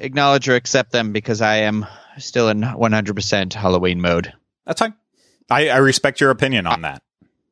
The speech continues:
Speaker 1: I'm happy they're coming. I'm, I will, I will, n-, I will process it starting November first.
Speaker 2: Yes, I, that's a perfect time to do it. Christmas is coming. The goose is getting fat, but we will worry about that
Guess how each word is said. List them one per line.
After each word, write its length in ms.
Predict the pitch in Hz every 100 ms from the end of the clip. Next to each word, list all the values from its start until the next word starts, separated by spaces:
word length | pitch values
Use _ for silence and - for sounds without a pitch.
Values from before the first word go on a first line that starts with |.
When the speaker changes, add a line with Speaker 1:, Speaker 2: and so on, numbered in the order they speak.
| -
Speaker 1:
I'm 180 | 127 131
happy 320 | 117 123 131
they're 180 | 131 135
coming. 480 | 139 143 175 220 247 _ -
I'm, 340 | 110 113 110 113
I 160 | 107 107
will, 400 | 110 107 107 - _ _ -
I 100 | 101
will, 140 | 107
n-, 160 | 107 107
I 140 | - 107
will 140 | 107
process 480 | - 135 135 151 143
it 160 | 165 -
starting 280 | 123 117
November 320 | 104 101 117 131
first. 400 | - 85 - - _
Speaker 2:
Yes, 440 | 151 - - - - -
I, 380 | 107 113 104 101
that's 260 | 107 104
a 100 | 107
perfect 380 | 92 135 127 117
time 180 | 127 123
to 80 | 123
do 180 | 123
it. 160 | 85 -
Christmas 440 | - 160 - 165
is 200 | - 123
coming. 380 | - 123 123 123 -
The 100 | 104
goose 300 | 95 113 -
is 100 | 101
getting 280 | 117 113 113
fat, 420 | 98 92 92 - _ _ -
but 260 | 110 101 107
we 140 | 113
will 140 | 110
worry 240 | 107 110 104
about 300 | 101 98 -
that 300 | 80 82